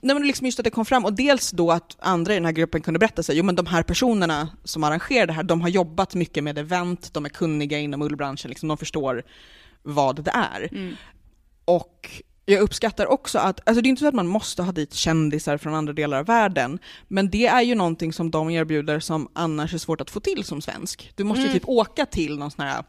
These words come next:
Speaker 1: bath knitting retreat eller någonting,
Speaker 2: Mm.
Speaker 1: eller till Paris eller vad det nu kan vara, för att få träffa vissa av de här, alltså, men som man ser på Instagram och som man ser på massa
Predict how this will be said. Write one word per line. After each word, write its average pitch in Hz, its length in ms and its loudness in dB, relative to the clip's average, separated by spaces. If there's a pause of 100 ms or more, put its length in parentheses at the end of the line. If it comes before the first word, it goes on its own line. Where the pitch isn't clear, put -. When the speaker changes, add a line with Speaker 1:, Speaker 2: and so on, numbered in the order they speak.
(500)
Speaker 1:
bath 123 400 -4
knitting 185 400 -2
retreat - 400 -4
eller 165 120 0
någonting, 147 420 -6
Speaker 2:
Mm. 180 180 -12
Speaker 1:
eller 156 340 2
till 143 420 -4
Paris 156 400 -2
eller 160 140 -4
vad 180 120 2
det - 20 -2
nu 170 80 -2
kan 190 160 0
vara, 233 160 2
för - 100 -6
att - 80 -10
få - 80 -12
träffa - 380 -6
vissa 226 280 -6
av 131 80 -6
de 139 140 -8
här, 131 340 -8 (800)
alltså, 233 160 0
men 277 100 4
som 262 120 -2
man 262 80 2
ser 285 240 -2
på 147 120 -4
Instagram 170 520 -2
och 160 60 -6
som 185 80 -8
man 180 100 -2
ser 151 180 -2
på - 120 -6
massa 180 380 -4